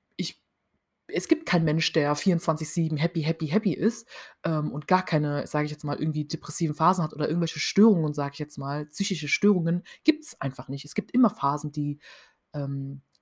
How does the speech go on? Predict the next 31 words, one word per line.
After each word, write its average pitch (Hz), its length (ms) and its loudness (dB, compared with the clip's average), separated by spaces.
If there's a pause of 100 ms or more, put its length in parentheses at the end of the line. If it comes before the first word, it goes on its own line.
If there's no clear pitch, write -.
(120)
auf 165 220 2
und - 80 -2
ab - 180 0
gehen, 135 320 -6 (200)
ja. 147 320 -8
Ist - 140 -4
halt, 151 340 -4
life 156 300 0
is 170 140 2
a - 20 -2
rollercoaster 156 800 -2 (340)
und, 147 380 -6
ähm, 143 380 -6 (800)
das - 240 0
darf - 240 -2
alles 190 220 0
da 185 180 0
sein, - 320 -8
alles 175 160 -2
seine 165 180 -2
Daseinsberechtigung 151 840 -4
und 151 120 -6
gibt 175 200 0
mir 208 240 6
eigentlich 156 220 -6
mehr 151 200 -2
so 156 80 -4
den 151 160 -4
Anstoß 165 640 -4 (320)
zu - 140 -8
sehen: 160 400 2